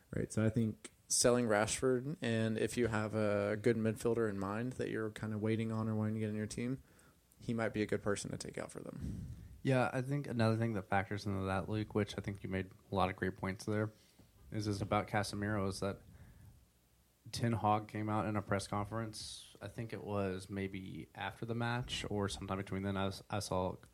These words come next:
Speaker 2: threads on Twitter about it or just quotes where he's talking about Bruno's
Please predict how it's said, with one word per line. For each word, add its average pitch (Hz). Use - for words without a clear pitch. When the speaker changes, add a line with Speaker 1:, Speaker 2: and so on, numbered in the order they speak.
Speaker 2:
threads 98
on 92
Twitter 92
about 92
it 95
or 95
just -
quotes -
where 110
he's 104
talking 104
about 78
Bruno's 101